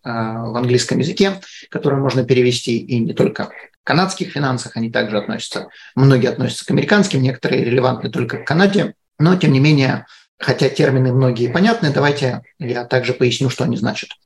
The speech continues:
Interest. Вот это, наверное, самое интересное слово из всех терминов, которые мы сегодня будем обсуждать. Многие люди при взгляде на это слово, когда они изучают английский язык, э, оно переводится очень часто на русский как интерес.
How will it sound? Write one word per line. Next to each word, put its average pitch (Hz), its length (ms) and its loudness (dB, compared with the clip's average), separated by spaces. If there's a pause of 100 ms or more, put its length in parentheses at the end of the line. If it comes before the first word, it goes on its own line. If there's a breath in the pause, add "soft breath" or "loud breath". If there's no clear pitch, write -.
(100)
Interest. 156 440 4
Вот 139 100 -2
это, 175 140 2
наверное, 147 240 4
самое 143 320 0
интересное 139 420 0
слово 139 300 0
из 139 80 0
всех - 240 -2
терминов, - 340 -2
которые 131 280 -4
мы 127 80 -2
сегодня 135 220 -2
будем 131 180 0
обсуждать. 170 500 0 (340 loud breath)
Многие 143 480 2
люди 156 500 4 (100)
при 131 520 0 (120)
взгляде 127 540 0
на 127 120 -4
это 117 120 -12
слово, 190 340 4
когда 127 200 -6
они 123 120 -6
изучают 117 380 -4
английский 120 380 -4
язык, 208 420 2 (120)
э, 139 60 -8
оно 123 380 -2
переводится 131 920 2
очень - 240 -12
часто - 260 -2
на 131 60 0
русский 175 240 0
как 131 200 -4
интерес. - 520 0